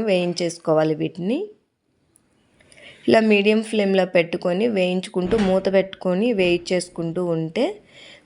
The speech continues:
మనకి బెండకాయ స్టఫ్డ్ అనేది రెడీ అయిపోతుంది. చాలా బాగుంటుంది, మీరు ట్రై చేయండి. ఇది పిల్లలు కూడా చాలా ఇష్టంగా బాగుంటారు, రైస్లోకి చాలా బాగుంటుంది.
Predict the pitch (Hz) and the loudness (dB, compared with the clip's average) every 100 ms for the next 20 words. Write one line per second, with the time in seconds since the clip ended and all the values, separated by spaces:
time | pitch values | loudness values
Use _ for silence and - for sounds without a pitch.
0 | 226 214 208 208 285 208 196 185 190 202 | 2 2 2 0 0 2 2 2 0 2
1 | 196 190 - 170 165 180 175 170 160 208 | 2 2 -2 -2 0 0 2 2 0 0
2 | 190 175 185 185 185 170 165 170 185 214 | 0 2 2 2 0 -2 -2 -6 -6 -6
3 | 214 175 175 226 226 202 180 170 175 202 | -6 -2 0 2 2 2 0 -4 -2 -2
4 | 185 180 196 196 180 165 165 190 175 165 | 0 0 -2 -2 -4 -4 -2 0 2 2
5 | 165 170 262 392 415 _ _ _ _ _ | -2 -2 -2 -4 -12 _ _ _ _ _
6 | _ _ _ _ _ - - _ - - | _ _ _ _ _ -20 -20 _ -16 0
7 | 220 208 226 208 208 214 214 226 233 202 | 2 4 2 2 4 2 2 0 0 0
8 | 180 180 175 - 196 202 190 175 165 180 | 2 0 0 0 2 2 2 -2 -2 -4
9 | 175 175 180 226 214 208 214 208 175 180 | 0 0 0 0 -2 -2 -2 0 4 2
10 | 202 190 175 165 160 156 156 160 | 4 2 2 -2 -4 -6 -4 -2